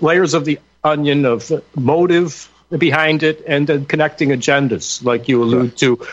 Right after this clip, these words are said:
Speaker 1: I mean, the, the Morgellons, uh, Clifford Carnicom and the Carnicom Foundation, they started out focusing on the part-, particulates in,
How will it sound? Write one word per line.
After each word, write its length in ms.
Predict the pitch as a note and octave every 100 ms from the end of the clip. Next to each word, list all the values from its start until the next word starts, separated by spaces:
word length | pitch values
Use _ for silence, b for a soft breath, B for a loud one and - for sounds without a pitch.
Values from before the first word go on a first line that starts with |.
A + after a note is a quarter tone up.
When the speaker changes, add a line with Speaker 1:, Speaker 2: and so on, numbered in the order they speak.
| D3+
Speaker 1:
I 80 | C#3+
mean, 220 | C#3+ C#3+
the, 180 | C#3+ G3+
the 140 | D#3 C#3
Morgellons, 880 | D#3+ C#3+ E3+ F3+ C#3+ G2 - - -
uh, 200 | C3 B2 B B - - - - C5 B4+ - - _ _
Clifford 360 | - G3 E3+ D3+
Carnicom 560 | D#3+ E3 D3+ C3+ F#2 E2+
and 120 | A#2+
the 40 | A#2
Carnicom 680 | - D3+ D3+ C#3+ A#2 G2+ -
Foundation, 580 | - B2 A#2+ B2 - B2
they 80 | D3+
started 440 | - D#3 D3 - _ _ _ -
out 300 | D3+ E3+ -
focusing 500 | D#3+ C#3+ C#3+ D3+ C#3
on 300 | B2+ B2+ B2+
the 80 | B2
part-, 380 | - D3 D3+ - -
particulates 840 | D3 D#3+ D#3 C#3+ C#3+ - - -
in, 200 | C3+